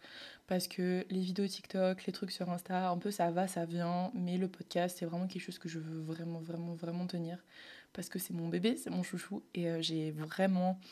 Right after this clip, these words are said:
pendant très longtemps, <laughs> cherché ce que je voulais faire, comment je voulais le faire, qu'est-ce que je, dans quelle direction je voulais aller. Et, euh, je sais où je vais, je sais juste pas comment y aller.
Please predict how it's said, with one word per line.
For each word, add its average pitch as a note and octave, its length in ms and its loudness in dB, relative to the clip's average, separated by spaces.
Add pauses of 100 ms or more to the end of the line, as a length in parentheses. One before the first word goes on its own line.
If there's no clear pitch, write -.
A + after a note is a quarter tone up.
(520)
pendant F#3+ 200 -2
très A3 280 4
longtemps, G3+ 360 8 (140)
<laughs> - 140 -8
cherché F#3+ 600 4 (540)
ce - 140 -6
que A3+ 120 10
je F#3+ 100 4
voulais G3 180 4
faire, F#3+ 300 0
comment G#3 240 4
je G3+ 80 -2
voulais G3 140 -2
le F#3 60 0
faire, F#3 360 -4
qu'est-ce G#3 240 2
que F#3+ 100 -4
je, F3+ 120 -6
dans F3+ 160 -2
quelle G#3+ 200 4
direction F#3+ 320 -2
je F3 100 -8
voulais E3+ 140 -4
aller. E3+ 320 -2 (800)
Et, F#3 140 2
euh, F3 240 6
je E3+ 100 0
sais C4 180 6
où C4 80 12
je G3 80 4
vais, F3 260 2
je - 120 -10
sais - 140 -2
juste G3 200 0
pas G3 100 4
comment F#3+ 320 4
y E3+ 80 4
aller. D#3+ 260 4